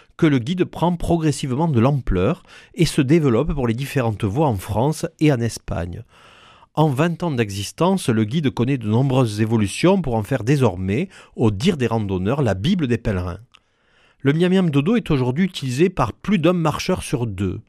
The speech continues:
Il y a tout dedans. Une cartographie précise,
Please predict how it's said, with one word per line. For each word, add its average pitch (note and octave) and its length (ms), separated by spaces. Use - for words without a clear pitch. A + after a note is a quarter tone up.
Il D#3 200
y D3+ 60
a C#3 80
tout D3+ 260
dedans. F2+ 460
Une G#2 100
cartographie G2+ 580
précise, G3 720